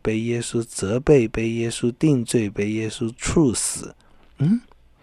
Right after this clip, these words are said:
这是很正常的啊，一个罪犯应该被交在一个公正的法官的手里。可是现在他倒过来讲，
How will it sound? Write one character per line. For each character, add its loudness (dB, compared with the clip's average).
这 6
是 2
很 -6
正 4
常 -6
的 -12
啊， -4
一 0
个 4
罪 4
犯 0
应 -2
该 0
被 -2
交 2
在 0
一 -6
个 -8
公 4
正 4
的 -6
法 -6
官 -8
的 -10
手 -8
里。 -10
可 -8
是 -6
现 0
在 4
他 4
倒 4
过 -6
来 -8
讲， -8